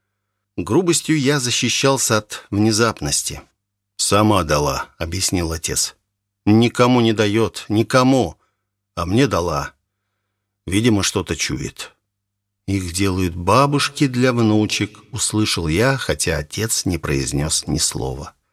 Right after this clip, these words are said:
«Во все амулеты надо верить»,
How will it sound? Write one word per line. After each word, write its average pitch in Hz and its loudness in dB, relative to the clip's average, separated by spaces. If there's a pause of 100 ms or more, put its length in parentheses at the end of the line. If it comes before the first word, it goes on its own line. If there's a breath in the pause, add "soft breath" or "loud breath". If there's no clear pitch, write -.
(600)
«Во 98 6
все 123 2
амулеты 113 2
надо 95 -2
верить», 85 -6